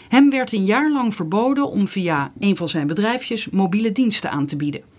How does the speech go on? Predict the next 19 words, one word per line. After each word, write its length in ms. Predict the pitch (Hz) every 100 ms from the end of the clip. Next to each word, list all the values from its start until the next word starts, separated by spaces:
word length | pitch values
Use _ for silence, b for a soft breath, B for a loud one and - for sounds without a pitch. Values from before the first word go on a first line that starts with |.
| B B B B B B B B B B
In 120 | -
het 140 | 330 302
verslag 440 | 208 - 320 -
van 140 | - 226
de 60 |
hoorzitting 640 | 208 302 311 185 147 170 262
is 140 | 285
te 120 | 294
lezen 340 | 233 160 202 202
dat 220 | 175 -
Mark 360 | 165 170 170 -
de 80 | 156
Groot 520 | - 294 180 277 -
en 140 | - 156
bedrijfsjurist 720 | 151 170 160 - 156 147 -
Fabian 460 | 185 160 151 147
Bloem, 400 | 160 254 180 269 277 B B B B B B B B
de 100 | -
heer 380 | 165 165 160 151